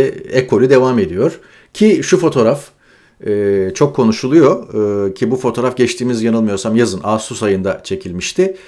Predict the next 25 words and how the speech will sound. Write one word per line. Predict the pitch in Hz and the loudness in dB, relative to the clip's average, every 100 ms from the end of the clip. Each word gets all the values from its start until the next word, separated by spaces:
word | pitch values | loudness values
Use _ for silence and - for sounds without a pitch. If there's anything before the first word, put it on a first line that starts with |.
| - _ | -20 _
Bir | 107 123 | -2 -2
seyircim, | - 117 113 110 131 127 - | 0 2 2 0 -4 -6 -6
e, | 98 | -6
hatırlatmış. | 95 104 107 107 - 170 - | -4 -4 -2 -4 -4 -6 -6
Bu | 127 | -4
fotoğrafı | 120 113 110 104 170 123 | -4 -2 -2 0 0 2
Milli | 113 123 135 | 0 0 0
Gazete'den | 113 107 113 104 165 196 - _ _ - | 0 0 -2 -2 -2 -4 -10 _ _ -4
Ali | 120 135 | -2 0
Kemal | 135 131 117 - _ _ _ _ | 0 0 -2 -6 _ _ _ _
isimli | - - 131 | -12 -6 -2
bir | 151 107 | -2 -2
gazeteci | 104 101 92 85 80 _ | -4 -4 -6 -8 -14 _
çekmiş. | - 92 - 190 - - _ _ - | -8 -6 -4 -6 -8 -14 _ _ -14
Onun | 104 104 98 | -8 -6 -2
da | 95 95 - | -4 -4 -8
hakkını | 104 - 107 98 | -8 -6 -6 -6
verelim. | 95 104 226 - _ - _ _ | -4 -4 -6 -10 _ -20 _ _
E, | - 117 117 117 - - - - | -10 -8 -6 -8 -10 -14 -20 -20
Sultanahmet'te | - 139 - 101 90 90 151 123 | -8 -2 -2 -2 -4 -6 -4 -4
bir, | 117 | -4
e, | 98 87 82 85 113 | -6 -8 -10 -6 -6
restoranda, | 113 107 87 87 | -4 -6 -6 -4
lo-, | 107 - 110 | -6 -2 -2
lokantada, | 110 101 87 95 - - | -2 -4 -8 -6 -4 -6